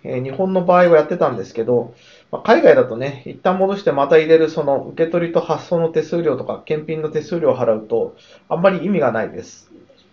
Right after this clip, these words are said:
そんなわけで、おすすめは、えー、半年かかる前の段階で、だからね、五ヶ月目の段階で、半年以上経ってる該当商品は、まあ、全部値段を見直すと。ね、えー、まあ、最安値にして売り切っちゃうのがいいでしょうね。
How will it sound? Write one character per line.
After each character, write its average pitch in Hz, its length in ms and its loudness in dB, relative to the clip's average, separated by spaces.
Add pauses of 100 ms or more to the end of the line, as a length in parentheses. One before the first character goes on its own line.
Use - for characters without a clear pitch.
(120)
そ - 140 0
ん 175 40 0
な 190 80 6
わ 208 100 4
け 180 100 4
で、 120 280 2 (220)
お 156 80 -6
す 185 140 -10
す - 140 -10
め 185 120 2
は、 190 360 2 (320)
え 147 80 -4
ー、 - 20 -4
半 202 240 -4
年 202 460 -6 (240)
か 170 160 -4
か 208 120 4
る 165 80 0
前 165 220 6
の 131 140 0
段 123 220 0
階 117 200 0
で、 - 200 -8 (260)
だ - 60 -14
か 101 100 -12
ら 104 100 -10
ね、 160 240 -10
五 131 160 -2
ヶ 135 60 -8
月 139 240 -8
目 131 100 -6
の 117 120 -4
段 127 220 -4
階 151 200 -2
で、 180 320 0 (320)
半 151 140 -6
年 160 140 2
以 165 100 -4
上 127 140 2
経 123 100 -4
っ - 20 -6
て 117 100 -6
る 110 100 -6
該 139 200 4
当 156 120 2
商 156 220 4
品 117 240 -6
は、 143 380 4 (380)
ま - 60 -8
あ、 131 40 -6
全 185 160 -2
部 113 120 -4
値 123 140 0
段 165 160 6
を 151 40 2
見 139 120 -8
直 160 180 2
す - 140 -14
と。 - 160 -8 (360)
ね、 151 280 -10 (100)
え 98 300 -10
ー、 - 40 -16
ま 165 80 -6
あ、 131 40 -6
最 - 220 -2
安 180 260 -4
値 233 80 -4
に 127 100 -8
し - 100 -14
て 117 60 -6
売 110 100 -4
り 123 80 -6
切 - 120 -16
っ - 20 -20
ち - 100 -2
ゃ - 40 -4
う - 40 -4
の 117 60 -6
が 104 80 -4
い 101 60 -6
い - 20 -10
で - 80 -14
し - 100 -18
ょ - 80 -20
う - 20 -16
ね。 151 260 -6